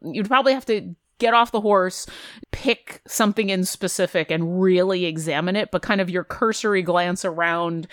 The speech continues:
trying to see what you can see from the horse as far as age, it's really hard to tell.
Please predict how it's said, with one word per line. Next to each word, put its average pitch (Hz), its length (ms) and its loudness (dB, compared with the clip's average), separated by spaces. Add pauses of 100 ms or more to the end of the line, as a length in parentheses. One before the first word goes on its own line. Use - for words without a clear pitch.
(160)
trying 214 360 0
to 196 180 -6
see 254 400 0
what 214 240 0
you 233 100 0
can 226 140 4
see 214 160 -4
from 220 240 2
the 208 120 2
horse 185 380 2
as 160 140 -4
far 175 220 4
as 160 320 -2 (320)
age, 240 520 0 (300)
it's 214 460 0
really 196 260 2
hard 165 200 0
to 143 60 -8
tell. 139 320 -4